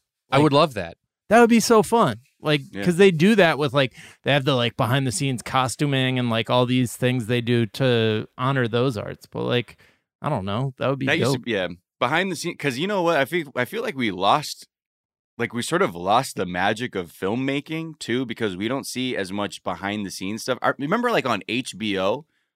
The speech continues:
Speaker 3: part of the whole marketing thing would be a fifteen minute behind, inside look at the making of a film that was
Speaker 2: Right.
Speaker 3: coming
Speaker 1: Mm-hmm.
Speaker 3: out. And you get to see, like, them between takes, the technology being used. And that for me as a child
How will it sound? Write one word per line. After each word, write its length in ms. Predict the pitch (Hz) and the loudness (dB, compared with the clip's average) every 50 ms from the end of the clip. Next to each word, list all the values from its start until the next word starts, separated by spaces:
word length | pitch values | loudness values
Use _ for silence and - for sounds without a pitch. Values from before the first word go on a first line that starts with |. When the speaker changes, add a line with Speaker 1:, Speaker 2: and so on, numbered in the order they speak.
| _ _ | _ _
Speaker 3:
part 200 | - 131 147 160 | 0 2 2 2
of 40 | 170 | 2
the 100 | 160 143 | 0 0
whole 140 | 139 160 147 | 2 2 0
marketing 520 | 110 101 110 123 143 - 139 127 123 113 | 2 2 2 2 2 0 -2 -4 -4 -4
thing 180 | - 120 117 117 | -4 -4 -4 -4
would 120 | 110 101 | -4 -4
be 100 | 98 110 101 | -2 -2 -4
a 60 | 90 | -4
fifteen 600 | - - - 139 139 - - - 135 131 127 123 113 | -4 -4 -6 -6 -6 -6 -8 -6 -4 -2 -2 -2 -2
minute 340 | 117 117 120 113 107 - 85 | -2 -2 -2 -4 -6 -2 0
behind, 460 | 104 98 90 101 113 120 120 117 - | 0 0 0 -2 -4 -4 -4 -4 -6
inside 540 | - 123 131 123 - - 123 117 120 110 98 | -6 -6 -6 -4 -2 2 2 4 4 2 0
look 420 | 92 92 113 110 92 - - - _ _ | -2 0 0 0 0 -2 -10 -20 _ _
at 140 | - 104 - | -8 -6 -4
the 80 | 113 95 | -6 -6
making 400 | 92 98 104 101 - 117 104 98 | -4 -4 -4 -6 -6 -6 -6 -4
of 120 | 95 92 90 | -4 -6 -6
a 80 | 87 | -8
film 320 | - - 104 92 90 78 - _ _ _ _ - | -8 -6 -6 -6 -6 -8 -14 _ _ _ _ -2
that 80 | 101 98 | 0 2
was 140 | 120 113 101 | 4 4 2
Speaker 2:
Right. 80 | 95 | 2
Speaker 3:
coming 220 | 101 101 92 90 87 | 0 -2 -2 0 0
Speaker 1:
Mm-hmm. 160 | 90 90 85 | -2 -2 -2
Speaker 3:
out. 80 | - _ _ _ _ | -6 _ _ _ _
And 140 | - 123 131 | -4 -2 0
you 120 | 135 135 | -2 0
get 200 | 120 143 143 - - | 0 0 -2 -2 -2
to 100 | 131 117 | -6 -6
see, 240 | - - 143 127 | -4 -2 0 0
like, 220 | 113 104 90 87 _ - _ _ _ - | 0 -2 -4 -4 _ -20 _ _ _ -4
them 160 | 113 117 123 | -2 -2 -2
between 400 | 117 120 - - 127 127 120 117 | -2 -6 -6 -4 -4 -4 -4 -4
takes, 380 | - - 135 117 101 - - - | -2 -2 0 -2 -2 -2 -6 -8
the 100 | 104 95 | -8 -6
technology 640 | - - 117 98 - 107 123 127 127 127 117 104 104 | -4 -4 -4 -4 -2 0 0 0 2 0 -2 -2 -4
being 160 | 104 110 110 | -4 -2 -2
used. 200 | 123 123 110 95 | -2 -2 -4 -4
And 120 | 101 101 | -4 -2
that 200 | 117 143 175 - | 0 0 -2 -2
for 120 | - - 113 | -6 -8 -6
me 140 | 120 143 143 | -4 -2 -4
as 80 | 120 92 | -4 -6
a 60 | 92 | -8
child 420 | - - - 113 117 110 107 92 | -8 -2 0 0 2 2 0 -4